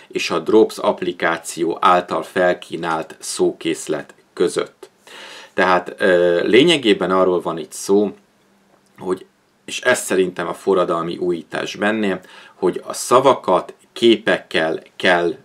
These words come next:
összepárosítanod, de én arra biztatok mindenkit, hogy, ö, töltse le és kezdjen el foglalkozni vele még a mai nap folyamán. Tehát a szavakat, ö, képekkel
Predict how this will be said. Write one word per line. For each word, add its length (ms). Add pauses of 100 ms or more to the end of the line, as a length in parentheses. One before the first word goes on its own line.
összepárosítanod, 1500 (260)
de 260
én 120
arra 240
biztatok 520
mindenkit, 560
hogy, 360
ö, 220
töltse 480
le 180
és 180
kezdjen 400
el 120
foglalkozni 720
vele 360
még 240
a 40
mai 200
nap 220
folyamán. 520 (440)
Tehát 340
a 140
szavakat, 840
ö, 300
képekkel 920